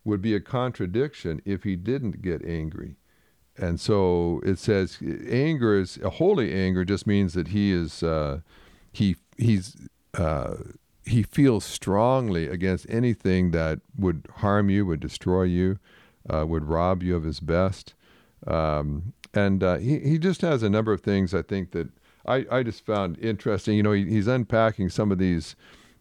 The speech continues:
perhaps obscure passages, uh, um, in some of the Old Testament that you think of, um, you know, you might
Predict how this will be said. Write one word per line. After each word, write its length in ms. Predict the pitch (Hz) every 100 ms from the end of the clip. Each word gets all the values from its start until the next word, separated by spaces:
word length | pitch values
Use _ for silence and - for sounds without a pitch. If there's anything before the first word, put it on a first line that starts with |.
| _ _
perhaps 320 | - 113 104 113
obscure 680 | 101 - - - 104 101
passages, 920 | 90 104 98 101 98 85 85 82 76 76
uh, 420 | 78 73 71 73 - - _ _ _ -
um, 800 | 78 76 71 69 62 71 67 - -
in 320 | 98 87 82
some 220 | 82 101
of 40 | 87
the 60 |
Old 180 | 90 87
Testament 640 | - 95 90 87 80 78
that 260 | 80 78 -
you 280 | 95 90 87
think 340 | - 90 82
of, 340 | 80 73 - - -
um, 580 | 73 65 67 65 65 90 -
you 220 | 101 98
know, 40 | 85
you 120 | 87
might 240 | 92 82